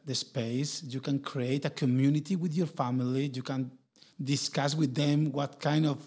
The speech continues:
of, of, um, T V shows you can watch. Now, everybody's in their platforms. They have their iPads or their mobiles. Everybody's in different rooms. So,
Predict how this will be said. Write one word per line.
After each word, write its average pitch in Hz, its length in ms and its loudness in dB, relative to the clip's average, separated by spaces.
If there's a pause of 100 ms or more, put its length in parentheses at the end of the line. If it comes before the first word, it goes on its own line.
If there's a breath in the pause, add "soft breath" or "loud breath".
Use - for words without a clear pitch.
(100)
of, 143 340 -4
of, 143 340 -8 (440 loud breath)
um, 135 800 -4 (120)
T 170 120 2
V 156 80 2
shows 139 440 0
you 139 80 -6
can 139 200 0 (140)
watch. 139 440 -6 (220 soft breath)
Now, 170 500 -2 (380 loud breath)
everybody's 135 640 -4
in 131 160 0
their 113 300 -6 (320)
platforms. 151 800 -2
They 123 100 -6
have 131 240 -10
their 127 160 -6
iPads 139 600 -4
or 139 80 -6
their 127 160 -6
mobiles. 139 720 0 (420 loud breath)
Everybody's 135 600 -2
in 131 160 0
different 151 480 2
rooms. 143 480 2 (1000 loud breath)
So, - 280 -4